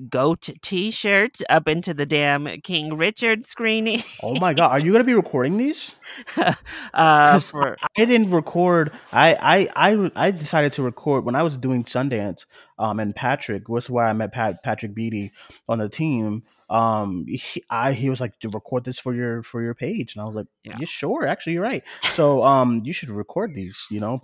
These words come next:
Speaker 2: throw
Speaker 1: Yeah.
Speaker 2: 'em online. Let it
Speaker 1: So,
Speaker 2: blow up.
Speaker 1: it should be fun, hopefully.
Speaker 2: Yeah. All right, everyone. That is it. Thank you guys for joining us. My name is Dwayne. That was Larry. Our next show is, I don't know.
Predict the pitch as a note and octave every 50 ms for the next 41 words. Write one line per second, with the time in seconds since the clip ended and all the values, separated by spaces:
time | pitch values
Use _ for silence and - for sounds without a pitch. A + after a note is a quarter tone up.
0 | B2+ C#3+ G2 G2+ A2 C3 C#3 D3 C#3+ C#3 D3+ F3+ F#3+ E3 - - - - _ _
1 | _ _ - - - - - F#2+ A#2+ A#2 A2+ A2+ B2+ D3 C#3+ C3+ D3+ E3+ - -
2 | _ _ - - C#3+ C#3 D3 E3+ - - A#3 C4+ A#3 D3+ C3+ - F#3+ G#3+ F#3 -
3 | A#2 G#2 - _ _ _ _ _ _ _ _ _ _ _ _ - B2 E3 F#3+ D3+
4 | - - - - - - - - D3+ D#3+ D#3 D3+ D3 D3 D3 C#3+ C#3 D3 C#3+ D3
5 | C#3 B2 C#3 C#3+ C3 C#3 C#3 C3+ C3+ - - B2+ B2+ C3 B2+ C3 - - B2+ B2
6 | C3 B2 A#2+ A#2+ - A#2 A#2+ A#2+ B2 B2+ C3+ C3 A#2+ A2 - F2+ G#2+ G#2 - G#2
7 | G#2 G#2+ A2 A#2 A#2 A#2+ A#2+ G#2+ G#2 A2+ A#2+ - - - - - G#2 G2+ A2 A#2
8 | B2 C#3+ E3 - - - G2 G2+ G2 - - - - D#3 F#3 F3+ -